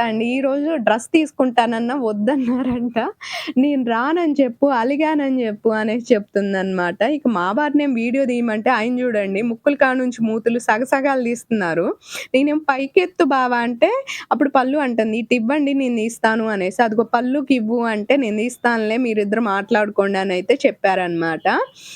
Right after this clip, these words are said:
ఇక అంతలో ఒక శ్రీ కూడా ఫోన్ చేశాడు. ఫోన్ చేసి, "మమ్మీ ఇంకెంతసేపు, ఎప్పుడు వస్తున్నావు?" అని అంటున్నాడు అనమాట. నాకే ఉసూరు అనిపించింది, అయ్యో వాళ్ళ మమ్మీ టైం మొత్తం మేమే అవజేసామే అనేసి.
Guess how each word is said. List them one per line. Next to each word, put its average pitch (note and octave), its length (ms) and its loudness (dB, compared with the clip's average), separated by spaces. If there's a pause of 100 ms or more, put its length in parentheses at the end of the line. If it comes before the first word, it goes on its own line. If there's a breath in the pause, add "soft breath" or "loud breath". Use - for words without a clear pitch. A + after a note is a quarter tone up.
(160 loud breath)
ఇక C4 140 2
అంతలో C#4 420 2
ఒక D#4+ 100 4
శ్రీ D4 380 0
కూడా C#4+ 260 0
ఫోన్ D4 380 2
చేశాడు. A#3+ 540 -2
ఫోన్ C4+ 380 0
చేసి, D4+ 480 -2 (300 loud breath)
"మమ్మీ C#4 320 2
ఇంకెంతసేపు, D4 1080 0
ఎప్పుడు C4 280 0
వస్తున్నావు?" C#4 520 -2
అని C4 200 0
అంటున్నాడు A3 560 -2
అనమాట. G3 360 -2
నాకే C#4 500 0
ఉసూరు D#4 400 0
అనిపించింది, B3 760 -2
అయ్యో A3 680 -2
వాళ్ళ A3 200 0
మమ్మీ A#3+ 580 -2
టైం A#3+ 460 -2
మొత్తం B3 400 -2
మేమే B3 300 -2
అవజేసామే A3 800 -2
అనేసి. G#3 600 -2